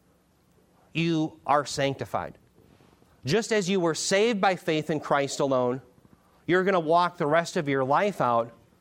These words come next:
through faith alone in Christ. Okay, now let me talk about the problem at Colossae.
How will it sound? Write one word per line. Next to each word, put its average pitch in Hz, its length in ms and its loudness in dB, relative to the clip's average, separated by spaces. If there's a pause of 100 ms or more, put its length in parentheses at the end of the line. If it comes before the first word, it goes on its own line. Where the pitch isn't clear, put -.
(480)
through 156 220 -4
faith 143 320 -2
alone 120 280 0
in 104 100 -8
Christ. - 480 -10 (640)
Okay, 156 260 -2
now 170 240 2
let 196 140 0
me 226 80 -2
talk - 260 0
about 165 160 0
the 135 60 -4
problem 147 380 2
at 123 120 -4
Colossae. 135 720 0